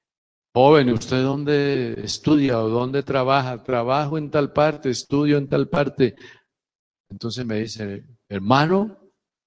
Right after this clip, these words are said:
dígales allá que usted cree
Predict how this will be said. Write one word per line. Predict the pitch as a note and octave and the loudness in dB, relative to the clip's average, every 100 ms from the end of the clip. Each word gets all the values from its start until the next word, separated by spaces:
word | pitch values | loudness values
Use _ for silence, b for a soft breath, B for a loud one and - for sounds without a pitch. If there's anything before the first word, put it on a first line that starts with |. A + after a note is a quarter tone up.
| _ _ _ _ _ _ _ _ _ _ _ _ _ - | _ _ _ _ _ _ _ _ _ _ _ _ _ -8
dígales | - G#3 B3 A#3 G#3+ F#3 E3+ D3+ D#3+ | 6 8 8 8 8 8 6 6 4
allá | D#3 G3+ C4+ D4+ - - - _ _ _ _ _ _ _ _ _ _ _ _ _ _ _ _ _ _ _ _ _ - | 6 8 6 4 -6 -20 -20 _ _ _ _ _ _ _ _ _ _ _ _ _ _ _ _ _ _ _ _ _ -4
que | D3+ D3 | 2 4
usted | C3 B2 - - E3 D#3 - | 4 0 -4 0 0 0 -8
cree | - E3+ D#3 B2+ G#2 G#2 _ | -6 -4 -2 -6 -8 -18 _